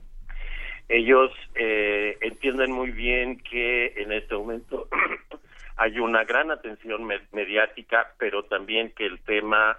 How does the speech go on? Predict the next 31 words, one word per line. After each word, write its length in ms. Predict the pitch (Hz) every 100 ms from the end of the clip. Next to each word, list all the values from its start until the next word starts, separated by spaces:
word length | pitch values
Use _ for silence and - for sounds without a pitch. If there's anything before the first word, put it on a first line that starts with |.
| -
va 80 | 98
a 40 | 101
llevar 480 | 101 95 101 101 -
muchísimos 640 | 107 - 101 113 98 90
meses 400 | 90 87 - 117 - - - - - - -
y 880 | 110 113 117 117 120 120 120 120 117
tienen 300 | - 107 107 104
temor 380 | 101 98 101 104
a 80 | - -
que, 680 | 110 107 110 110 110 110 110 -
eh, 200 | 95 95 -
tan 120 | 92
pronto 340 | 101 101 107 -
como 260 | 101 101
haya 380 | 101 98 98 90 - _ - - -
nuevas 360 | 107 95 101 -
y 80 | 95
graves 360 | 101 101 98
noticias, 680 | 98 90 - 98 - 101 98 -
la 160 | 95 92
solidaridad 720 | 95 85 87 85 85 92 92 -
con 240 | 92 90
ellos 320 | 87 90 90 - - - - - -
disminuya 800 | 92 87 90 92 98 101 101 - -
y 320 | 101 101 104
va 140 | -
a 100 | 98
ser 160 | - 92
cuando 260 | 98 90 92
más 240 | 90 85
lo, 220 | 90 90